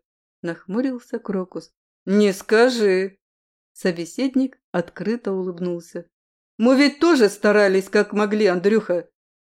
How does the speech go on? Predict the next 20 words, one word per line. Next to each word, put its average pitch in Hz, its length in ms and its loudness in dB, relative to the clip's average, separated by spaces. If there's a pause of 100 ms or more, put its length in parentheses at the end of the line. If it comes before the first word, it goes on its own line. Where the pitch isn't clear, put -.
(200)
На 208 160 0
суде, 254 380 2
правда, 240 600 4
ничего 240 460 2
не 262 140 4
получилось, 262 680 0
сам 233 240 2
знаешь. 180 540 -6 (600)
Варан 208 440 4
старался 233 600 2
изо 226 200 0
всех 226 300 -2
сил, 180 500 -4 (680)
но 220 340 4
досрочное 208 840 0
для 196 180 -4
тебя 208 320 2
все 233 240 0
же 226 160 0
выбили". 170 580 -4